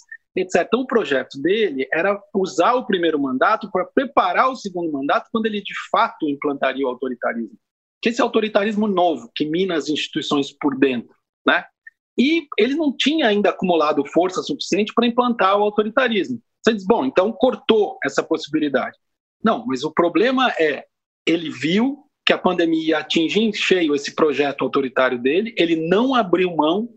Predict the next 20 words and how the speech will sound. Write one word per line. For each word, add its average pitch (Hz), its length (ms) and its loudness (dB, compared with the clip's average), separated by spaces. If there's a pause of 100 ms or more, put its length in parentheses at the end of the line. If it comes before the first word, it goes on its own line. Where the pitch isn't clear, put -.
(200)
desse 143 380 0
projeto 127 380 0
autoritário, 135 680 0 (520)
e 214 100 2
o 233 80 0
que 269 120 2
aconteceu? 214 760 2 (460)
Ele 170 160 2
teve 190 240 2
que 196 140 -4
recuar 190 680 2 (180)
pra 151 160 0
base 196 320 0
mais 214 260 -2
fanática 190 540 0
de 180 60 -2
apoio 180 360 -2
que 180 100 -2
ele 180 100 -4
tem. 123 320 -4